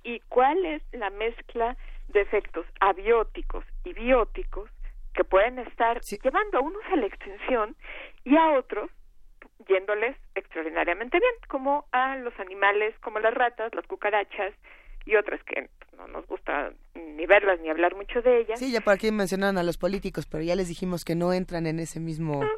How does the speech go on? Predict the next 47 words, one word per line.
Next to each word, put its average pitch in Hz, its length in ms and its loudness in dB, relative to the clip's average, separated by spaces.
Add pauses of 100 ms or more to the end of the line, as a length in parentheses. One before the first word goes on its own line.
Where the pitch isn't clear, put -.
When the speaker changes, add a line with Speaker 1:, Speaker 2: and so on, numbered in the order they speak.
(320)
Speaker 2:
en 180 80 -4
ese 185 160 -2
mismo 175 240 -6
sector. 151 340 -4
Speaker 1:
<laughs> - 240 2
Ellos 370 220 2
también, - 380 0
Speaker 2:
<laughs> 233 280 0
Speaker 1:
ellos 294 300 4
va-, 262 160 6
ellos 311 220 0
también 240 360 -2
se, - 120 -10 (120)
se - 80 -6
van 233 120 -2
a - 20 4
morir 220 260 2
mucho - 240 -2
antes 196 240 -2
que 180 120 -2
las 160 160 -2
ratas 170 320 -6
y - 60 -10
las 190 180 -6
Speaker 2:
Nada. 180 120 -8
Speaker 1:
cucarachas. 220 420 2
Speaker 2:
<laughs> 262 680 0
Speaker 1:
Em, 220 380 4 (1120)
entonces, 262 480 -2
claro, 311 260 4
la, 185 220 0
la 190 120 0
cosa 269 200 -8
es - 100 -16
que - 200 -2 (120)
la 196 100 0
extinción 233 640 -6 (640)
perjudica 220 480 2
mucho 208 280 -6
a 165 40 -10
los 151 120 -4
animales 180 440 2
que 254 120 -8
se 294 100 -14
extinguen 254 640 -4 (380)
y 214 80 -6
beneficia 220 960 2